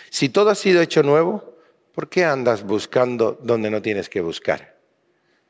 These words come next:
¿Por qué andas suspirando por aquello que tenías que estar contento de no tenerlo contigo?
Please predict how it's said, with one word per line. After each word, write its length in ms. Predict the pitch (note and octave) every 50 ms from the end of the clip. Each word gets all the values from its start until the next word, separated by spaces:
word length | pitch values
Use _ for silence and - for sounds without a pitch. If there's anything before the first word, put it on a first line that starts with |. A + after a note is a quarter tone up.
| _ _ _ _ _ _
¿Por 160 | E3 E3 D#3+
qué 160 | - A3+ G3
andas 360 | E3 D#3 D3 C#3+ C#3+ A#2+ A2+
suspirando 800 | - - - C3+ A#2+ - - B2 A2 B2+ C3 C#3 C#3 B2+ A#2+ -
por 160 | - B2 A#2
aquello 500 | A2 G2+ - C3+ B2+ B2 A#2+ A#2 A2+ - - - - - - _ _
que 140 | _ - A#2+
tenías 440 | F#2+ A#2+ A2+ G#2+ A#2+ C3+ C#3 B2+ -
que 80 | - A2+
estar 300 | - - C#3+ C#3 B2 -
contento 520 | C3 B2 A#2 A2 - C3 A#2 G#2 A2 G#2+
de 120 | G2+ G#2
no 200 | G2+ G2+ G#2 G2+
tenerlo 460 | - G#2+ G#2 G#2 G#2+ G#2 F#2 G2+ F#2+ -
contigo? 500 | G2+ F#2 F2 - G#2+ F2+ D2 D2 -